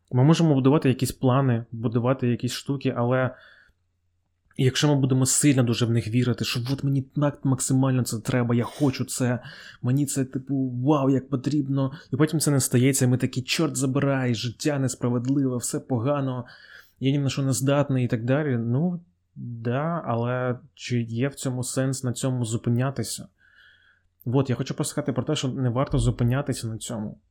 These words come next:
Бо так само, як був шлях до цієї точки, буде і наступний шлях. Допоки ми тут, допоки ми на планеті живі. І коли закінчиться наш час, нас вже нічого не буде парити.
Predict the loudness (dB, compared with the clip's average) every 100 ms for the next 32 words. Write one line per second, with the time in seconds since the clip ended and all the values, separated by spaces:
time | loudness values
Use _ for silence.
0 | _ _ -8 -2 0 2 0 0 2 4
1 | 2 2 0 0 0 0 0 2 0 2
2 | 2 2 2 2 0 0 0 4 4 2
3 | 0 -2 0 -2 -4 -4 -8 -10 -14 _
4 | -4 -2 0 2 4 2 2 -4 -2 -2
5 | -2 0 0 0 -2 -2 -2 -2 -4 -2
6 | 0 0 -4 _ _ _ _ _ _ _
7 | _ _ _ _ -8 -6 2 2 4 2
8 | 0 0 0 0 0 0 2 2 2 2
9 | 2 0 0 0 -2 -2 0 -2 -6